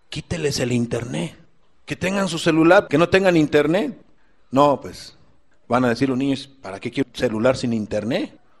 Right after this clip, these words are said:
¿Cómo voy a navegar?". Hasta dicen navegar los tremendos. Qué tremendo, amados, de veras. ¿Qué más dice la nota?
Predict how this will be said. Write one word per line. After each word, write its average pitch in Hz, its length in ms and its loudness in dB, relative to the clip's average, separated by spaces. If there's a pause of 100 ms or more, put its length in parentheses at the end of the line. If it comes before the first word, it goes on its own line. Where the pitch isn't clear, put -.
(120)
¿Cómo 139 200 2
voy 143 180 2
a 135 60 0
navegar?". 123 560 -2 (280)
Hasta 123 260 -6
dicen 311 300 0
navegar 214 440 0
los 330 140 0
tremendos. 226 760 -4 (500)
Qué 165 100 2
tremendo, 196 460 0
amados, 127 460 -2
de 123 100 0
veras. 131 420 0 (640)
¿Qué 196 120 6
más 185 260 6
dice 160 260 4
la 156 100 6
nota? 185 560 2